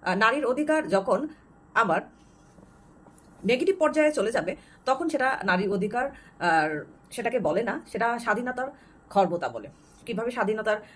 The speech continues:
খর্ব করছি, কি-, কিভাবে নারীদের সম্মাননা হা-, হারিয়েছি, হারাতে যাচ্ছি,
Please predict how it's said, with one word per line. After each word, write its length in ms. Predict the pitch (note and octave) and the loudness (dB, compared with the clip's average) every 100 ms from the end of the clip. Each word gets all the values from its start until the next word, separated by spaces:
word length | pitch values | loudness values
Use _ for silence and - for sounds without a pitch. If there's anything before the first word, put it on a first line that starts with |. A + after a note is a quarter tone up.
| - | -12
খর্ব 280 | - G#3 G#3 | 0 0 2
করছি, 280 | A3+ G#3 C#4+ | -4 -6 -8
কি-, 260 | C4 A#3 F#3+ | -10 -10 -10
কিভাবে 300 | B3+ B3 C4 | -6 -2 0
নারীদের 400 | A#3+ F3 G3+ A3 - - | 0 0 0 -2 -6 -18
সম্মাননা 760 | - A#3+ B3+ C4 C4 C4 B3+ G#3 | -2 -2 0 -4 -4 -6 -6 -6
হা-, 220 | F#3+ F#3 | 0 0
হারিয়েছি, 500 | F3+ G3+ B3+ B3+ G4 - - - - - - - - - | 2 0 0 -4 -8 -10 -20 -20 -20 -20 -20 -20 -20 0
হারাতে 320 | G#3+ B3 G#3+ | 4 4 4
যাচ্ছি, 360 | F3+ F3+ - | 0 0 -8